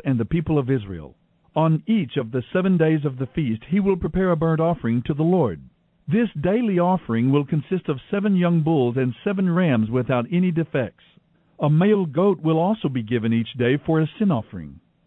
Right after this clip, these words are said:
The prince will provide a half bushel of flour as a grain offering and a gallon of olive oil with each young bull and ram. During the seven days of the Festival of Shelters, which occurs every year in early autumn, the prince will provide these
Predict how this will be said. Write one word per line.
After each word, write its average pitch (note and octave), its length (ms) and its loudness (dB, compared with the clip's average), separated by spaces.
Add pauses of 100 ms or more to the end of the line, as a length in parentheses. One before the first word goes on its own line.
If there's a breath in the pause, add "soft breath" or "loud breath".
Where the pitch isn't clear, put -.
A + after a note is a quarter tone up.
(120)
The D#3 120 0
prince A#3 400 0
will A3 80 0
provide F#3 420 0
a D#3 100 2
half F#3 260 -2
bushel D#3+ 340 0
of C#3 140 -4
flour D#3 340 2
as D#3 160 0
a D3 60 -2
grain F3+ 280 2
offering A#2+ 440 0
and D3+ 140 2
a C#3 60 4
gallon G3+ 360 2
of G3 120 2
olive F#3 320 2
oil A2+ 240 0
with B2 220 -2
each F#3 220 -2
young G3 260 2
bull E3 220 2
and D3+ 180 2
ram. F2 440 -2 (460)
During F#3+ 300 2
the F#3 220 0
seven E3 260 2
days D3 340 2
of B2 140 -2
the B2 120 -2
Festival B2+ 460 -2
of G#2 80 -4 (120)
Shelters, B2 480 -2
which F#3 160 0
occurs F#3+ 520 0
every G3+ 320 0
year E3+ 380 2
in C3+ 100 2
early C#3+ 280 2
autumn, A2+ 440 -2 (160)
the D3+ 80 0
prince G3+ 460 0
will D#3 140 0
provide D3+ 440 -2
these D3 200 -2